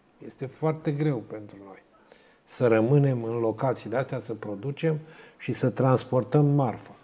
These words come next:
Și au dreptate. Este foarte greu.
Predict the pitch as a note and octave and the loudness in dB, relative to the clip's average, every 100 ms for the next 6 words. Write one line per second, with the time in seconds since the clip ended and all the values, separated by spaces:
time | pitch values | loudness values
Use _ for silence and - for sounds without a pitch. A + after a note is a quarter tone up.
0 | - - C#3 E3+ F3+ - F3+ D#3 - - | -20 -14 -8 -2 -2 0 0 0 -4 -20
1 | _ _ _ _ _ _ - A#2+ - D3+ | _ _ _ _ _ _ -18 -10 0 0
2 | D#3 G#2+ G2 | 0 -8 -8